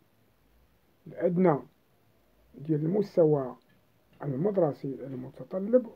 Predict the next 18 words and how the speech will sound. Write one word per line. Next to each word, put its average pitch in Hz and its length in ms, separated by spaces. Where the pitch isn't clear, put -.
هو 165 160
السنة 156 400
الثانية 160 760
بكالوريا، 143 720
ويكون 156 360
كيتميز 165 640
هذا 135 140
المترشح 156 520
بالقدرة 147 880
البدنية 143 880
على 143 200
العمل 151 360
التجاري، 131 680
وأيضًا 110 320
القدرة 151 800
البدنية 147 600
على 143 300
ممارسة 151 640